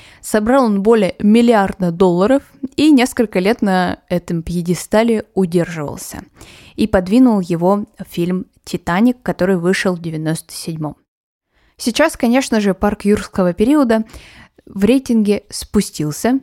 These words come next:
и занимает тридцать третью строчку, а тройка рекордсменов на две тысячи двадцать третий — это оба "Аватара" и "Мстители. Финал".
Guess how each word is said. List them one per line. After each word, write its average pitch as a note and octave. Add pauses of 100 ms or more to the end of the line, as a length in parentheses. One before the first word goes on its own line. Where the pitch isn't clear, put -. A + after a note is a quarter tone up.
(140)
и C4
занимает G#3
тридцать F#3
третью F#3
строчку, B3 (240)
а G3
тройка G3+
рекордсменов F#3
на F3
две E3+
тысячи F#3
двадцать E3
третий — A#3 (360)
это A3+
оба G3 (100)
"Аватара" A3 (320)
и G3+
"Мстители. F#3+ (180)
Финал". -